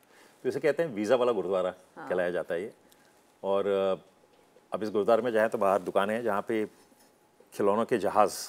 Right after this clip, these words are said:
Speaker 1: toy planes रखे होते हैं, लोग वो ख़रीदते हैं और अंदर जाके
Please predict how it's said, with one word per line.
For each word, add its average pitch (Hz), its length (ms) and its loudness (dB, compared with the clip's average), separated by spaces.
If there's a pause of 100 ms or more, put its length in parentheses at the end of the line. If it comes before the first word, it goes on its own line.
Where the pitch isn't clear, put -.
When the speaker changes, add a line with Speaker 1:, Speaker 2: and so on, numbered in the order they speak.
(280)
Speaker 1:
toy 101 160 4
planes 101 640 -2 (540)
रखे 92 200 -4
होते 82 200 -6
हैं, - 100 -12
लोग 104 160 0
वो 113 100 2
ख़रीदते 92 340 -4
हैं 151 100 -8 (800)
और 104 100 2
अंदर 104 220 2
जाके 98 360 2